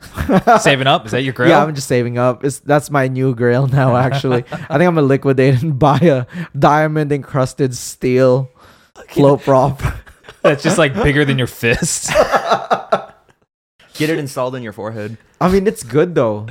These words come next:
Speaker 1: Like, that's the whole thing with it. It's like, one, if you wanna go dive, <laughs> you're good, dude.
Speaker 2: Yeah, you're good for, like,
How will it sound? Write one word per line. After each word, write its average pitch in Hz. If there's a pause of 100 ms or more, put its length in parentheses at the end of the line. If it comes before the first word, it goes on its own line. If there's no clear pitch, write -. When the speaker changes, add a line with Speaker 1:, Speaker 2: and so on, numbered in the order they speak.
(100)
Speaker 1:
Like, 147
that's 175
the 185
whole 180
thing 160
with 160
it. 123
It's 123
like, 123 (220)
one, 131
if 123
you 135
wanna 147
go 135
dive, 139 (380)
<laughs> -
you're 208
good, 180
dude. 175
Speaker 2:
Yeah, 113
you're 98
good 113
for, 98
like, 98